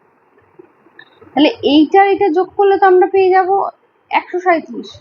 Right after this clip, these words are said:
এটাই তো বলছি। তাহলে পাঁচ টাকার নোট এক্সটি, মানে মোট কত টাকা বলো তো? ফাইভ এক্স টাকা।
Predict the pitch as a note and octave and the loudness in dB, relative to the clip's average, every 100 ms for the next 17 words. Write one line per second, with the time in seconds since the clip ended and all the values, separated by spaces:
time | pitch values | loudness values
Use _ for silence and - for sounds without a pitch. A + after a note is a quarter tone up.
0 | _ C#4+ E4+ F#4 D4+ A3+ - - - _ | _ -4 -2 -2 -4 -6 -10 -18 -20 _
1 | - - C4 D4 - C4+ F4+ - - _ | -20 -6 -4 -2 0 -2 -4 -16 -20 _
2 | _ _ _ _ _ _ F#4 F#4 G4 F#4+ | _ _ _ _ _ _ 0 2 2 2
3 | A#4+ E4 C#4+ - _ A#3 A3 C4 F#4 E4+ | 0 -2 -8 -10 _ -14 -8 -2 -2 0
4 | E4 E4+ F#4+ F#4 F#4 F#4 F#4+ G4 G4 A#4 | -4 -2 -2 0 0 2 2 2 0 -2
5 | C#5 - E4 E4 F4 F4 - E4 E4+ | -6 -2 0 0 -4 -6 -6 -6 -4